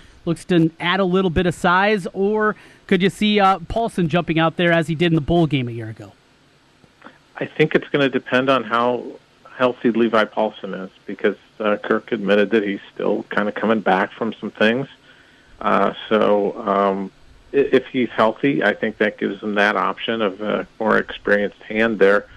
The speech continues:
Speaker 2: But, I, you know, if I had to guess right now, I would say Kallenberger is gonna get the start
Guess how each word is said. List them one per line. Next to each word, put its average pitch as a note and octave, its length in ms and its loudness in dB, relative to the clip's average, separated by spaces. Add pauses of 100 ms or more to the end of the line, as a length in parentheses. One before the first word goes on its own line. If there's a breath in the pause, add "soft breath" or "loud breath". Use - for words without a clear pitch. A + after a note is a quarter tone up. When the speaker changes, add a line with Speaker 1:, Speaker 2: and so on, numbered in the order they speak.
(400 loud breath)
Speaker 2:
But, C3+ 300 0
I, A#2+ 160 0 (360)
you C#3 160 -2
know, C3 120 0
if B2 100 -12
I C3 60 0
had C3 140 -2
to A#2+ 140 -2 (140)
guess G#2+ 300 0
right C#3+ 160 2
now, C#3 400 -2
I A2+ 40 2
would A2 240 2
say G#2+ 140 2
Kallenberger G#2+ 600 0
is - 80 -4
gonna A2+ 180 -4
get G#2 180 -2
the - 60 -20 (100)
start B2 380 0